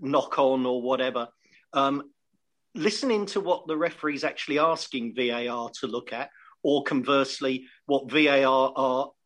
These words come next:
telling the referee that they have noticed. And actually, um, because if you can understand why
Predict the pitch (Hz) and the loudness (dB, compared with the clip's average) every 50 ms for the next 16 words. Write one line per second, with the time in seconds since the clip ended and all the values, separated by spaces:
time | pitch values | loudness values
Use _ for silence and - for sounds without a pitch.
0 | _ _ _ - - - 156 139 135 135 135 131 127 127 139 135 - - 139 135 | _ _ _ -8 -4 -2 0 0 0 0 0 0 0 0 0 -2 -2 -4 -4 -2
1 | 156 175 180 170 147 131 135 131 - 127 143 160 185 196 185 147 143 117 - 117 | -2 -2 -2 -4 -4 -4 -6 -6 -4 -2 0 0 0 0 -2 -4 -4 -6 -6 -6
2 | 117 113 107 110 107 - - 117 101 - - - _ _ _ - - - - - | -8 -8 -8 -10 -10 -10 -8 -8 -8 -8 -10 -16 _ _ _ -20 -20 -20 -20 -20
3 | - - - 175 170 196 226 240 - - - - 160 139 139 131 135 139 - - | -20 -6 -2 0 2 2 2 0 -2 -4 -4 -4 -2 0 0 0 -2 -4 -6 -4
4 | - 147 143 143 147 143 156 151 135 - - _ _ _ _ - 185 185 - 202 | -2 0 2 2 2 2 0 -2 -2 -6 -10 _ _ _ _ -4 -4 -2 0 0
5 | 190 247 254 247 - 254 226 - 247 214 202 190 - - - - - _ _ - | 0 0 -2 -2 -2 -2 0 0 0 0 0 -2 -4 -6 -14 -20 -20 _ _ -2
6 | 175 185 190 170 160 - - - - 214 220 220 226 214 160 139 139 127 131 127 | 0 2 2 0 0 -2 -4 -2 0 0 0 0 0 -2 -2 0 0 2 2 2
7 | 123 | 0